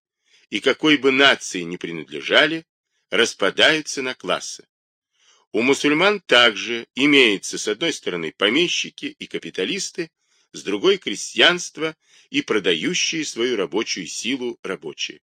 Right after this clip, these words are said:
Люди с одинаковыми экономическими интересами составляют один класс. Интересы рабочего,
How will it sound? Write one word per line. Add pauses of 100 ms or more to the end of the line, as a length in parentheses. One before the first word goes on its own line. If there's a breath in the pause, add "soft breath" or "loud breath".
(920 loud breath)
Люди
с
одинаковыми
экономическими
интересами (420 soft breath)
составляют
один
класс. (600 soft breath)
Интересы
рабочего,